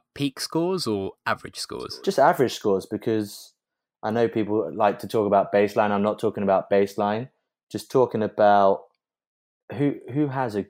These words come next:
Speaker 2: good, consistent score. Yeah, it doesn't have to be their baseline. I'm not talking about if they, talking about when they score, what they, what they've done. What I'm looking for consistency,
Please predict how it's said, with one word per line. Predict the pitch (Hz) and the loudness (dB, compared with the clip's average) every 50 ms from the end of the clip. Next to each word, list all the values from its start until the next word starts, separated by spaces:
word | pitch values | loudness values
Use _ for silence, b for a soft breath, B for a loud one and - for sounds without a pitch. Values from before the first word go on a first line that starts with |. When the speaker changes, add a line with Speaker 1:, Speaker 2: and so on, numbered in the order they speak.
| _ - | _ -4
Speaker 2:
good, | - 113 110 107 101 95 - - | 0 2 2 2 0 -2 -4 -10
consistent | - - 101 98 - - 101 95 - - - 98 95 - - | -12 -12 -12 -10 -8 -10 -10 -10 -10 -10 -10 -10 -10 -10 -12
score. | - - - - 113 107 92 82 - - _ _ _ _ _ _ _ _ _ _ _ _ _ _ _ _ _ _ _ _ _ - | -18 -12 -6 -4 -2 -2 -2 -2 -6 -12 _ _ _ _ _ _ _ _ _ _ _ _ _ _ _ _ _ _ _ _ _ -4
Yeah, | 98 98 101 | -2 0 0
it | - - 104 101 | 0 -2 -2 0
doesn't | 123 113 101 113 101 | 0 -2 -2 -2 -8
have | - - - 107 101 - | -8 -4 -2 -2 -2 -4
to | - 90 | -4 -4
be | 98 95 | -2 0
their | 92 95 92 | 0 0 0
baseline. | - 95 92 92 85 - - 101 90 87 87 87 85 | 0 -2 -2 -2 -4 -6 -6 -6 -6 -6 -6 -8 -10
I'm | 87 90 | -10 -10
not | 90 90 - _ | -10 -12 -12 _
talking | - - 95 90 92 90 | -12 -12 -12 -10 -10 -8
about | 87 90 90 - - | -6 -6 -6 -8 -10
if | 87 - | -12 -10
they, | - 87 87 87 82 _ _ _ _ _ _ _ _ _ _ _ - | -10 -8 -8 -8 -10 _ _ _ _ _ _ _ _ _ _ _ -8
talking | 101 98 95 | -6 -6 -4
about | 90 90 85 82 - - _ _ _ _ _ _ _ _ _ _ _ _ _ _ _ _ _ _ _ _ _ _ - | -2 -2 -4 -4 -6 -12 _ _ _ _ _ _ _ _ _ _ _ _ _ _ _ _ _ _ _ _ _ _ -8
when | 107 95 | -6 -6
they | 90 87 | -6 -6
score, | - - - - - 117 107 104 101 101 98 98 - b b b b b b b _ | -8 -12 -12 -6 0 2 4 4 6 6 4 2 0 b b b b b b b _
what | - - 107 101 | -8 -6 -4 -2
they, | 110 107 101 - | -2 -2 -4 -4
what | - 117 98 | -4 -4 -4
they've | 107 104 | -2 -2
done. | - 120 110 107 110 | 0 0 0 2 2
What | 120 143 - - - _ _ _ _ _ _ _ _ _ _ - | 0 0 0 -2 -10 _ _ _ _ _ _ _ _ _ _ -6
I'm | 127 127 131 | -4 0 2
looking | 135 147 151 143 - - 135 127 | 2 2 2 0 -2 -6 -6 -6
for | - - - 131 123 120 117 113 110 110 110 110 _ _ _ _ _ _ _ _ _ _ _ _ _ _ _ _ _ _ | -6 -4 0 2 4 4 4 4 4 2 0 -4 _ _ _ _ _ _ _ _ _ _ _ _ _ _ _ _ _ _
consistency, | - 113 101 - - 127 123 - - - 104 - - - - - 92 | -14 -12 -10 -6 -4 -4 -4 -4 -4 -8 -8 -8 -8 -10 -10 -10 -12